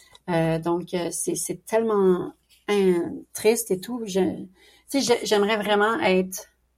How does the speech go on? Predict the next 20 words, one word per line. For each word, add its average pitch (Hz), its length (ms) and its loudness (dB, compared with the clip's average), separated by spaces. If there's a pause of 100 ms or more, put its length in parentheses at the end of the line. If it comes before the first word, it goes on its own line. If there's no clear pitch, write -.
(140)
bubbly, 214 540 8
puis 190 120 -8
dire 220 260 -2
que 185 160 0
tout 208 220 -2
va 190 160 4
bien, 208 520 0
puis 196 140 -8
que, 190 100 0
tu 185 100 -4
sais, 202 280 -2
euh, 185 140 -2
il 180 40 -2
y 185 60 2
en 196 80 4
a 202 100 0
pas 214 180 -2
de 214 60 -16
problème, 208 540 -4
mais 196 260 -6